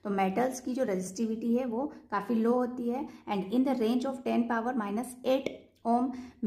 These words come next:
meter to ten power minus six ohm meter। Okay, and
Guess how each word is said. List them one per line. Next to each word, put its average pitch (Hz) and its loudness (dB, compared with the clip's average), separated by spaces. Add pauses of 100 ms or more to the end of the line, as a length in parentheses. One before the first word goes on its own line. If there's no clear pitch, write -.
meter 254 4 (160)
to 254 0
ten 226 2
power 226 2
minus 214 -2
six 254 -2
ohm 180 -4
meter। 175 -10 (240)
Okay, 262 -2 (320)
and 190 0